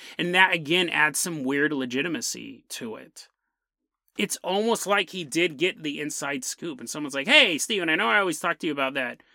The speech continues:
stuff that is <laughs> verifiable, the stuff that's in the news, and you can use clips from C N N and stuff, but,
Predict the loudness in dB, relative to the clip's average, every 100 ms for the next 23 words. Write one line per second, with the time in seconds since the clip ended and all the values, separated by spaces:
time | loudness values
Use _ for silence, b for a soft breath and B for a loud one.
0 | b b b b 0 2 2 0 0 2
1 | 2 2 -2 -4 -6 0 6 6 6 4
2 | 8 10 10 8 6 6 6 6 4 4
3 | 6 8 6 2 -2 -2 -2 -2 -2 2
4 | 2 0 -18 b b b b b -6 -2
5 | 2 2 4 4 2 4 4 4 2 6
6 | 6